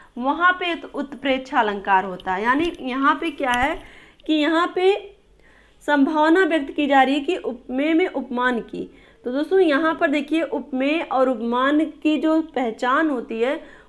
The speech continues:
उसमें मनु, मानो, जनो ये सब शब्द आते हैं। तो जैसे अभी आप यहाँ पे पढ़ेंगे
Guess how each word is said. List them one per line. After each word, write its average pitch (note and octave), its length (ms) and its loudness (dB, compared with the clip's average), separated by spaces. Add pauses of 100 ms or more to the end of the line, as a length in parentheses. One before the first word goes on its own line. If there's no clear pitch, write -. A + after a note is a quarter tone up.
उसमें D4 520 0 (460)
मनु, E4 340 4
मानो, C#4+ 500 2
जनो C#4 500 0 (220)
ये C#4 160 0
सब D#4+ 200 0
शब्द C#4 320 0
आते - 680 0
हैं। D4 220 2 (460)
तो F#4+ 360 -2 (280)
जैसे D4+ 220 0
अभी E4+ 220 2
आप E4+ 180 0
यहाँ D4+ 200 2
पे D#4+ 120 -2
पढ़ेंगे C#4 600 2